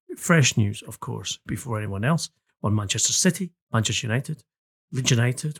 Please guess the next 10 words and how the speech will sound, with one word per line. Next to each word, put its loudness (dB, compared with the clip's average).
Wolves, -10
Chelsea, 2
Arsenal. 0
Let's 4
get 2
going, 4
Duncan. -2
Uh, 2
first 2
up 4